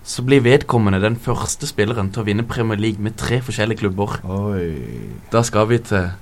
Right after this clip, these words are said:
Speaker 2: Kolo Touré.
Speaker 1: Kolo Touré. Og det sto mellom han og Sako, men Klopp liker ikke Sako, da kan ikke jeg heller, jeg heller like Sako, så da ble det selvfølgelig Kolo Touré. Så, eh, ja, en nydelig spiller.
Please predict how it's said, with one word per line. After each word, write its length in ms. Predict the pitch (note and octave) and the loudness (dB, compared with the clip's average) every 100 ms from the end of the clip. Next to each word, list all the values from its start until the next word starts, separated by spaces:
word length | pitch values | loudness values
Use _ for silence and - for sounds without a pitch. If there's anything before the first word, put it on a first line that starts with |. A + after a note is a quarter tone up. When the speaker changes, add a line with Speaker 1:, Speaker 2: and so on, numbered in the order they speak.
| - | -8
Speaker 2:
Kolo 260 | - A#2+ A2+ | 0 2 2
Touré. 400 | A2 G#2 F#2+ E2+ | 2 0 -2 2
Speaker 1:
Kolo 320 | A#2 C3 D3 | 8 10 12
Touré. 560 | D3 D3 C#3 C3+ A#2+ G2 - - - - - - | 10 10 12 12 10 4 -4 -16 -20 -20 -4 4
Og 60 | |
det 60 | C3+ | 6
sto 160 | B2+ F3+ | 10 12
mellom 220 | E3 C#3 | 12 10
han 140 | C#3 D3 | 10 10
og 80 | |
Sako, 340 | B2+ C3 C3+ B2 | 10 8 8 6
men 180 | A#2 A#2+ | 8 8
Klopp 200 | D#3+ D3+ | 8 10
liker 160 | C3 | 10
ikke 120 | B2 A#2+ | 8 8
Sako, 400 | A#2+ A#2 A2+ A2+ | 6 6 4 6
da 100 | A#2 | 6
kan 120 | A#2+ | 6
ikke 100 | C3 | 6
jeg 60 | B2 A#2 | 6 6
heller, 140 | B2+ | 4
jeg 200 | A#2+ A#2+ A#2 | 4 2 4
heller 200 | A#2+ A#2+ | 4 6
like 140 | G#2 | 6
Sako, 300 | G#2+ G2+ G#2 | 4 2 2
så 80 | G#2 | 6
da 100 | A#2+ | 8
ble 120 | A#2 | 8
det 80 | A2+ | 6
selvfølgelig 400 | A#2 A#2+ A2+ A2 | 6 6 6 6
Kolo 200 | A2+ A2 | 4 2
Touré. 260 | G#2+ G2 F#2+ F#2+ A#2+ - - - | 2 2 0 -2 -10 -16 -20 -12
Så, 200 | - B2+ | -2 2
eh, 720 | B2+ B2 A#2+ A#2 A#2 A#2 A2+ | 4 4 4 4 4 4 4
ja, 220 | A#2 C#3+ - | 6 8 8
en 240 | - C3 C3 | 4 4 4
nydelig 500 | C3+ C#3 C#3+ C#3 E3 | 4 4 4 6 6
spiller. 320 | A2 G2+ G#2 | 6 4 2